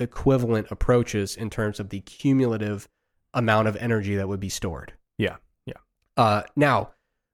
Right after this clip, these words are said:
Speaker 1: we can look at another example where, let's say, instead of trying to maintain, you say, "Whatever, I'm cool with a little bit of weight gain," right?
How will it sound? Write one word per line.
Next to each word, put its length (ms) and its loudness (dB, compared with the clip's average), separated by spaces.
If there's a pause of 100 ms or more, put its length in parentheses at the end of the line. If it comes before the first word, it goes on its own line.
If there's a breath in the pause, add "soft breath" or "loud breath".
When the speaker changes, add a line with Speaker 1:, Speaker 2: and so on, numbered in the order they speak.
(100)
Speaker 1:
we 120 4
can 280 2
look 180 2
at 100 4
another 380 4
example 560 2
where, 460 2
let's 200 2
say, 140 2
instead 340 2
of 80 -2
trying 200 2
to 80 0
maintain, 440 0
you 60 -4
say, 180 0
"Whatever, 380 4
I'm 120 4
cool 200 2
with 120 2
a 60 2
little 180 4
bit 120 0
of 60 0
weight 240 0
gain," 280 -10 (120)
right? 300 -2